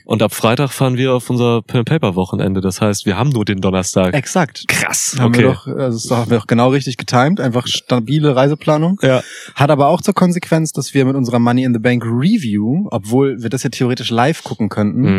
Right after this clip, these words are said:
Speaker 1: Mhm.
Speaker 2: erst als etwas später kommen werden, weil wir einfach... Äh, in den
Speaker 1: Sonntag wieder
Speaker 2: Forgotten
Speaker 1: kommen.
Speaker 2: Realms unterwegs sein werden, anstatt, äh,
Speaker 1: <laughs> Ja.
Speaker 2: vor dem Fernseher.
Speaker 1: Schön gesagt, aber es wird nur ein Tag später, wenn wir es hinkriegen, oder?
Speaker 2: Ja, ja. Nee, wenn's gut läuft, wird's wirklich
Speaker 1: Okay.
Speaker 2: nur ein Tag, ja.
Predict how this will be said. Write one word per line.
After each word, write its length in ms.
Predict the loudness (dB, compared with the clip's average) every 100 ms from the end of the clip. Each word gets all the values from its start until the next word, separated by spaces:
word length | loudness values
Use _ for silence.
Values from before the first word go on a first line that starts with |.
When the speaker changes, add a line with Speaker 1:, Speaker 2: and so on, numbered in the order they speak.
| 0 0 -2
Speaker 1:
Mhm. 80 | -6 -14 _
Speaker 2:
erst 240 | -2 0
als 160 | 0 -2
etwas 320 | -2 -2 -4
später 320 | -2 0 0
kommen 240 | -2 -2 0
werden, 240 | 0 2
weil 140 | 0 0
wir 100 | 0
einfach... 400 | 0 -2 -2 -2
Äh, 380 | -2 0 -2 -6 -12 -20 -20 -18 -14
in 100 | -14
den 120 | -4
Speaker 1:
Sonntag 100 | 0
wieder 120 | 2 2
Speaker 2:
Forgotten 320 | 2 2 2
Speaker 1:
kommen. 100 | 2
Speaker 2:
Realms 400 | 2 0 -2 -2
unterwegs 520 | -2 0 0 -2 -4 -2
sein 280 | 0 0
werden, 460 | 0 -2 -2 -4 -6 -16 _
anstatt, 680 | -4 -4 -2 -4 -4 -10 -6 -4
äh, 240 | 0 0 -2
Speaker 1:
<laughs> 40 |
Ja. 80 | -4
Speaker 2:
vor 160 | 0
dem 140 | 0 0
Fernseher. 680 | -2 -2 -2 -2 -4 -2
Speaker 1:
Schön 200 | 0 0 2
gesagt, 220 | 0 2
aber 100 | 0
es 100 | 0
wird 120 | 0
nur 100 | 0
ein 120 | 0
Tag 220 | 0 -2
später, 300 | -2 -2 0
wenn 80 | 0
wir 60 | -2
es 100 | -2
hinkriegen, 340 | -4 -2 -2
oder? 160 | 0 2
Speaker 2:
Ja, 120 | 2
ja. 240 | 0 -4 -4
Nee, 220 | 0 0 0
wenn's 180 | -4 -4
gut 160 | -4
läuft, 320 | -2 -4 -8
wird's 140 | -8 -4
wirklich 220 | -4 -2
Speaker 1:
Okay. 60 | -2
Speaker 2:
nur 80 | -4
ein 80 | -4
Tag, 200 | -8 -6
ja. 160 | -8